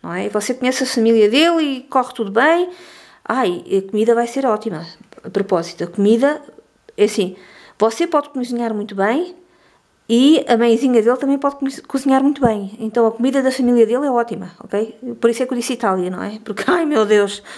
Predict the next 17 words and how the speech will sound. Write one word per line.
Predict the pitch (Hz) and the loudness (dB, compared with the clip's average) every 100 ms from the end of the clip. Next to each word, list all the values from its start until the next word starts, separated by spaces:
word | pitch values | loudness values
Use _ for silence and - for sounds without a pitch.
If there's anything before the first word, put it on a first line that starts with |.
| - | -16
a | 196 | -10
comida | 185 190 190 | -4 -4 0
da | 185 | -2
Itália, | 185 185 180 180 | -2 -6 -8 -4
meu | 185 180 | -2 -2
Deus, | 175 185 - | -4 -8 -6
é | |
tão | 202 196 | -4 0
boa. | 190 190 - - - - - - | 2 0 -2 -12 -20 -20 -8 -2
Ahm, | 208 196 202 196 208 208 _ _ _ _ - - - _ _ _ _ _ _ _ _ _ _ - | 2 2 2 0 -4 -10 _ _ _ _ -20 -20 -20 _ _ _ _ _ _ _ _ _ _ 2
imagine, | 214 240 285 214 185 - - | 4 4 4 2 -2 -12 -6
então, | 226 - | -4 0
ele | 254 320 302 | 2 4 4
leva | 277 294 | 2 2
para | 285 285 | 0 0
a | 269 | 0
Itália, | 254 180 160 - | 0 -2 -4 -12